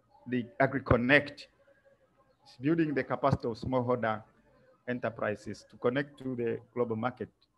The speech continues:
is the certification services. And for this, the observation that there are so many companies who can provide the services, uh, but the cost is a challenge for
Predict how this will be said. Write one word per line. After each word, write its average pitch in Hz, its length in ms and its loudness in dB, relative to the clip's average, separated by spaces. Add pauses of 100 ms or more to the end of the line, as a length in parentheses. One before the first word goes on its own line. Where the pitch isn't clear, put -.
(180)
is 120 160 -10
the 127 100 0
certification 127 920 -2
services. 113 680 -4 (420)
And 143 220 4
for 151 160 4
this, 196 360 2 (760)
the 135 300 2
observation 143 600 2
that 135 160 4
there 139 80 8
are 131 100 8
so 160 140 6
many 139 200 0
companies 127 500 2 (280)
who - 60 -16
can 120 180 0
provide 117 360 0
the 110 100 -4
services, 139 640 -2 (1400)
uh, 120 520 2 (200)
but 127 140 2
the 131 80 0
cost - 380 4
is 139 100 -8
a 131 60 -8
challenge 147 520 2
for 127 160 -2